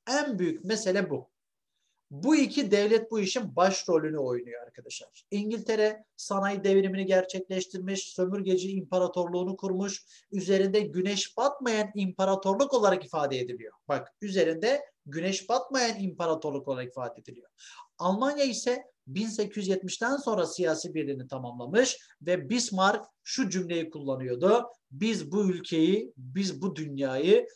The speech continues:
sadece İngiltere'ye yedirtmeyeceğiz, biz de yiyeceğiz" demek istiyordu. Ve "Biz de sömürgecilik mantığıyla hareket edeceğiz" deyip bu sefer İngiltere'ye meydan okumaya başladılar. Ve her ikisinin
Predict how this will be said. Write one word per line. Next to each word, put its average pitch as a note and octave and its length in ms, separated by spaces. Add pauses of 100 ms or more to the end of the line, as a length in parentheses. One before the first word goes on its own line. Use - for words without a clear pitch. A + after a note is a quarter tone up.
sadece G3 680
İngiltere'ye E3+ 600
yedirtmeyeceğiz, D#3 760 (220)
biz G3 280
de D3+ 60
yiyeceğiz" B2 440
demek A#2 240
istiyordu. D#3+ 540 (220)
Ve F#3+ 120
"Biz C#4+ 160
de G3+ 80
sömürgecilik C#3 680
mantığıyla C3 440
hareket B2 340
edeceğiz" A#2 380
deyip A3+ 300 (260)
bu B3 60
sefer F3+ 360
İngiltere'ye G#3 540
meydan D#3 440
okumaya A#2 380
başladılar. - 540 (320)
Ve F3+ 100
her B3 260
ikisinin G3+ 640